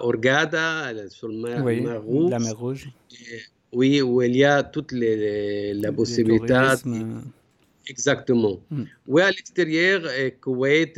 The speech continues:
Speaker 1: le, le Golfe, euh,
Speaker 2: Mhm,
Speaker 1: tous les
Speaker 2: mhm.
Speaker 1: pays des Arabes.
Speaker 2: Arabie
Speaker 1: Et c'est
Speaker 2: Saoudite, un peu.
Speaker 1: Exactement.
Speaker 2: Oui.
Speaker 1: C'est, oh, bien sûr, euh, il y a beaucoup d'immigration. Et c'est les, les choses, euh, c'est vrai,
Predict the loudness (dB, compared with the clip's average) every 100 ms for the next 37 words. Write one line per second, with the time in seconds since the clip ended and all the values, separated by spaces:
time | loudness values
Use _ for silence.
0 | -8 -4 -4 -2 -4 0 4 4 2 -2
1 | -6 -2 0 0 -4 -4 -4 -4 -6 -8
2 | -14 -8 -8 -10 _ _ 0 0 0 -6
3 | _ _ _ -6 -2 -2 -4 -4 -4 -4
4 | -6 -6 -10 -8 -6 -6 -8 _ _ _
5 | _ -2 -2 -2 -6 -2 -2 -4 -10 -12
6 | _ _ _ _ 2 2 2 0 -2 -2
7 | -10 -14 0 4 4 2 -6 -4 2 2
8 | 2 0 0 -2 0 0 0 -6 -4 -2
9 | 2 2 2 0 0 2 2 2 -6 _
10 | _ _ _ -2 4 6 6 4 2 2
11 | 2 0 0 -2 -2 -2 -2 -4 0 4
12 | 6 8 6 6 4 4 6 8 6 4
13 | -4 -2 -2 -2 -8 -14 _ 0 0 4
14 | 6 6 4